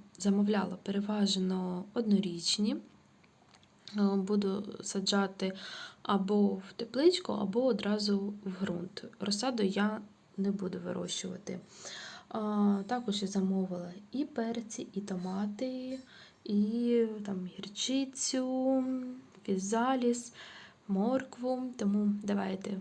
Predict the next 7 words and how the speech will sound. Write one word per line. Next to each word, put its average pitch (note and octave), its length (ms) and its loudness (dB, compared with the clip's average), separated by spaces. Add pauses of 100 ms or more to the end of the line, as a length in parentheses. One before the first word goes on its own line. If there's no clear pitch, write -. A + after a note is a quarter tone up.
(140)
детальніше B3 640 0
перейдемо C4 540 0
та A#3 280 -2 (100)
подивимось, A3+ 800 -2
що G#3+ 320 -2
ж - 160 -4
я G3+ 240 0